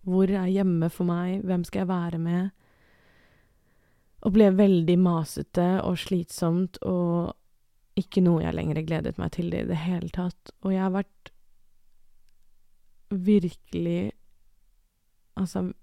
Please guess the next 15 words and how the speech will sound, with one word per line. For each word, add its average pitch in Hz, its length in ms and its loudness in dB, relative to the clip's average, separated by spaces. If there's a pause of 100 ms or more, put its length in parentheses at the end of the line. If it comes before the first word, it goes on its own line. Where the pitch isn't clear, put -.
(440)
forstå - 400 -8
meg 175 160 -4
rett, 196 240 -4
jeg 170 140 -2
har 175 100 -2
også 202 320 -4
samtidig 190 480 -4
hatt - 240 -6
veldig 185 320 0
mange 170 300 0
mennesker 165 420 -2
rundt 165 240 -6
meg 185 320 -4 (800)
som 180 320 -2
har 170 480 0